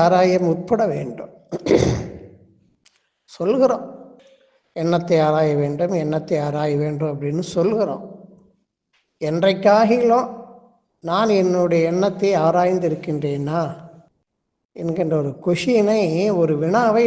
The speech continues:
நான் எழுப்ப வேண்டும். அவ்வாறு வினாவை எழுப்பி பார்த்தோமேயானா பெரும்பாலும் நம்ம பேசுவது ஒன்றாக இருக்கும், நடைமுறை வாழ்க்கையில் அது வேறாக இருக்கும். எல்லா இடத்திலுமே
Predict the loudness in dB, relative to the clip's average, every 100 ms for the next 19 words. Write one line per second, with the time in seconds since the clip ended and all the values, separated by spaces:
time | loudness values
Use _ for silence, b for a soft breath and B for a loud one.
0 | 0 0 0 0 0 -4 -6 -8 -12 -18
1 | -20 _ _ _ _ _ _ _ -12 -4
2 | 0 2 4 4 4 2 2 4 4 4
3 | 0 -2 -2 -2 -2 0 0 0 -2 -2
4 | -2 -2 -2 -6 -10 -16 -20 -20 _ _
5 | _ _ _ _ -10 -4 -2 2 4 6
6 | 6 4 0 -4 -10 -18 -20 -16 -8 -4
7 | -4 -4 -8 -2 2 2 2 2 4 4
8 | 2 2 2 0 0 -2 -2 -4 -18 -20
9 | -20 _ _ _ _ _ _ _ -8 0
10 | 6 6 6 4 4 4 2 2 -2 2
11 | 2 2 2 2 -2 -4 -10 -12 -20 -20
12 | _ _ _ -20 _ _ _ _ _ _
13 | -8 0 4 6 6 4 4 4 6